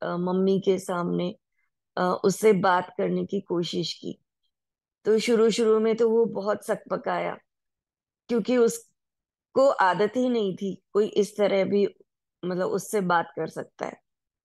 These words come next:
तो उसके जो आंसर आ रहे थे, अ, मतलब, मैं, अ, देख रही थी कि मैं उसको अंदर ही अंदर,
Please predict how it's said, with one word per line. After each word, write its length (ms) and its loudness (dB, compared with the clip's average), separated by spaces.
तो 60 6
उसके 340 6
जो 160 4
आंसर 480 0
आ 140 0
रहे 140 -2
थे, 360 -6
अ, 280 4
मतलब, 320 2
मैं, 320 -2
अ, 400 -4
देख 420 0
रही 160 0
थी 140 -8
कि 160 -10
मैं 140 -6
उसको 300 -6
अंदर 320 -2
ही 120 -2
अंदर, 380 -4